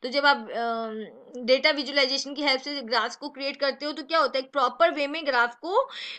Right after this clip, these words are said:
क्रिएट करना चाहिए। Fine. Now the reason, any graph or chart that you create using matplotlib's pyplot interface is created as per a specific structure of a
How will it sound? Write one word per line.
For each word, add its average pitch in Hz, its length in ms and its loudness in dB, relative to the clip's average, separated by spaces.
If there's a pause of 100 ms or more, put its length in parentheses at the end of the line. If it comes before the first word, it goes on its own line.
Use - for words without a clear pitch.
क्रिएट 349 380 -2
करना 208 260 -4
चाहिए। 165 380 -14 (540)
Fine. 370 220 4 (400)
Now 277 160 6
the 294 140 -4
reason, 214 300 -8 (160)
any 330 200 0 (100)
graph 277 260 4
or 277 100 2
chart 220 400 -4
that 247 180 -2
you 294 80 -4 (120)
create 294 200 -4
using 262 300 -6 (140)
matplotlib's 262 800 -2 (140)
pyplot 247 440 0
interface 240 600 -2
is 262 120 -8 (100)
created 269 320 0 (100)
as 240 180 0
per 254 240 -6
a 247 140 -2
specific 302 480 -8
structure 240 580 -4 (440)
of 330 220 4
a 320 80 4